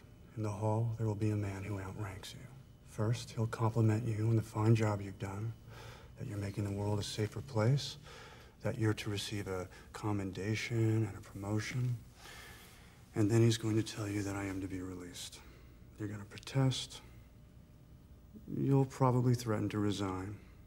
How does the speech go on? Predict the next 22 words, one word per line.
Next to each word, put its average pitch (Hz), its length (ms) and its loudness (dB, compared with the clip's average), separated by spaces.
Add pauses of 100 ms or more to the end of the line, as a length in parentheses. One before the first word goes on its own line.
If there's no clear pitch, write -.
(800)
But 98 80 0
in 101 100 4
the 110 160 6
end, 92 260 2 (440)
I 98 100 0
will 95 240 -2
be 95 160 -4
released. 95 560 -10 (1040)
The 120 100 4
reason 131 300 8
I'll 135 100 8
be 131 140 2
released 117 580 4
is 113 140 -6
the 113 60 -4
same 120 360 4
reason 113 360 4
you 107 80 2
think 107 260 0
I'll 104 80 -6
be 107 140 -2
convicted. 104 540 -4